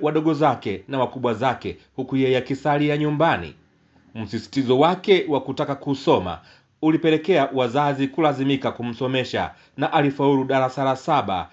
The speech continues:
japo kwa kazi kweli kweli, na kwenda kidato cha kwanza katika shule ya kata isiyo na mabweni wala miundombinu ya watu wenye ulemavu,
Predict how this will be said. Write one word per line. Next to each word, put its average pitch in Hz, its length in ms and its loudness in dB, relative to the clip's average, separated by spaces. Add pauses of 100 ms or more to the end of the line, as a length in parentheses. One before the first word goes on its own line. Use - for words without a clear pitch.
(200)
japo 120 420 -4
kwa 110 200 -4
kazi 123 460 -4
kweli 156 280 2
kweli, 90 400 -4 (280)
na 104 260 0
kwenda 147 520 2 (180)
kidato 123 480 0
cha 127 200 -4
kwanza 127 460 0
katika 113 440 -6
shule 131 500 0 (160)
ya 131 160 -2
kata 104 500 0 (180)
isiyo 139 600 0
na 135 200 -4
mabweni 139 680 0 (200)
wala 117 240 2
miundombinu 120 640 0
ya 117 100 2
watu 107 340 0
wenye 101 180 -4
ulemavu, 107 640 -2